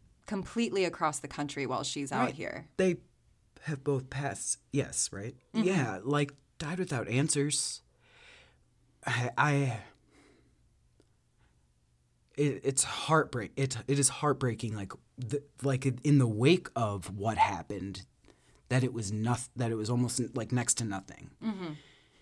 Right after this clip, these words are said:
Speaker 2: I'm really glad that you brought this to
Speaker 1: <laughs>
Speaker 2: us.
Speaker 1: And, you know, I kind of agree with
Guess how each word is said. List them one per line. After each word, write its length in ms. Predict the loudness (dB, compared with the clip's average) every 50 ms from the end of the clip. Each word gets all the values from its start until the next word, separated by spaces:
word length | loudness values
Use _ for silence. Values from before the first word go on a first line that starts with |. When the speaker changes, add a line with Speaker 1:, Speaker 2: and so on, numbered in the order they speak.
| _ _ _ _ _ _ _ _ _ _ _ _ _ _ _ _ _ _ -4
Speaker 2:
I'm 140 | -2 0 2 4
really 320 | 4 4 4 2 0 -2 -6 -12 _ -20 -20 _ -20 -20 -20 -20 _ _ _ _ _ _
glad 300 | -6 -4 -2 -2 -2 -4
that 120 | -4 -6 -6
you 80 | -6 -8
brought 280 | -6 -6 -8 -8 -8
this 360 | -12 -8 -4 -2 -2 -2 -2 -4 _ _ _ _ _ _ _ _ -20 -8 -4 -4
to 160 | -2 -2 -4
Speaker 1:
<laughs> 20 |
Speaker 2:
us. 320 | -2 -2 0 2 0 0 -2 -6 -14 -20 _ _ _ _ _ _ _ _ _ _ _ _ _ _ _ 2
Speaker 1:
And, 320 | 4 6 6 6 6 4 0 -4 -10 _ _ _ _ _ _ _ _ _ _ _ _ _ _ _ _ _ _ _ _ _ _ 0
you 140 | 4 6 8
know, 140 | 8 8 8
I 140 | 8 6 4
kind 260 | 4 2 2 2 2
of 100 | 4 4
agree 420 | 2 2 2 2 2 2 2 2
with 420 | 2 2 2 0 0 -2 -8 -14